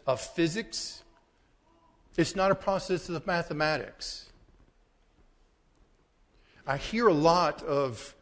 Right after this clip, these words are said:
the laws of science or the laws of physics thus govern thus and such. Laws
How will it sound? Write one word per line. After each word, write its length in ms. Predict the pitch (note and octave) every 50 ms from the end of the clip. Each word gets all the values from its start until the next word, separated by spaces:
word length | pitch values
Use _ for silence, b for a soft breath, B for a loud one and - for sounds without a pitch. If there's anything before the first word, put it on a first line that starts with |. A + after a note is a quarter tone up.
| b b b b b -
the 100 | D#3 D3
laws 380 | C#3+ D#3+ F3 F#3+ G3+ F3 -
of 100 | D#3+ C#3+
science 720 | - - - F3+ E3 E3 E3+ D#3 C#3+ B2 B2 C#3+ - - -
or 80 | C#3+
the 100 | C3 C3+
laws 400 | C3+ C#3+ D#3 F3 G3 F#3+ D3 -
of 120 | D#3 C#3 -
physics 560 | - - G3 G3 F3 C#3 D3+ C#3+ C3+ - -
thus 360 | C3+ B2+ E3+ E3 E3+ D#3 - -
govern 520 | C#3 C3 D#3+ D#3 E3 D3 D3+ C#3+ C#3 B2+
thus 300 | B2+ B2+ C#3+ D3+ D3 -
and 80 | D3 B2+
such. 240 | - D3 C3 C3+ - B B B B B B B -
Laws 840 | D3+ C#3+ C3+ D3+ D#3 F#3+ G#3+ A3 G#3+ F#3 D#3+ D3 D3 C#3+ - -